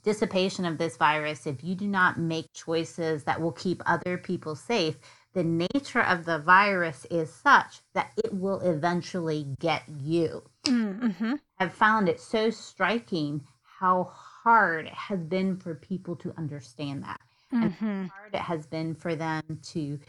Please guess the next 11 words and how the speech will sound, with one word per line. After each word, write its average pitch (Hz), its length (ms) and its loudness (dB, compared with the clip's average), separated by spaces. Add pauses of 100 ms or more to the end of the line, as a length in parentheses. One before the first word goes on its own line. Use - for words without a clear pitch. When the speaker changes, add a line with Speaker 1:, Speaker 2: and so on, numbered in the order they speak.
(440)
Speaker 1:
give 185 280 4 (100)
up 165 480 4 (800)
certain 175 380 -2
freedom 170 360 0
of 147 180 -4
movement, 196 760 0 (240)
freedom 156 260 0
of 139 180 -4
business, 196 560 -2
freedom 156 600 -2 (380)
of, 151 420 2